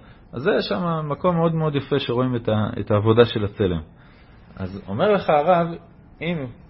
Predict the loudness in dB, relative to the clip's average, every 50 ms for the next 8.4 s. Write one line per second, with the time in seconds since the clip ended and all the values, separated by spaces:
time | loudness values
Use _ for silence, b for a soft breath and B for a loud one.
0 | -20 -20 -16 -4 -4 -2 -2 0 -2 -2 -4 -6 -6 -6 -6 -4 -2 -2 -2 -2
1 | -2 -2 -2 -2 -2 -4 -10 -18 -14 -12 -12 -6 -4 -2 -2 0 0 -2 2 4
2 | 4 4 4 2 0 -2 -4 -10 -16 -18 B B B B -20 -12 -6 -6 -2 2
3 | 2 4 4 4 2 2 2 2 2 6 6 6 6 6 4 2 4 2 0 0
4 | -2 -6 -8 -14 -16 -16 -16 -16 -16 -16 -16 -14 -10 -4 0 2 4 6 6 6
5 | 4 2 0 0 0 4 4 6 6 6 4 4 4 2 2 0 -4 -14 -16 -16
6 | -16 -16 -16 -16 -14 -12 0 6 6 6 6 6 4 0 4 4 4 6 8 6
7 | 6 6 4 0 -6 -14 -20 -20 -20 -20 -20 -20 -16 -2 0 0 6 8 8 10
8 | 10 10 8 8 6 4 4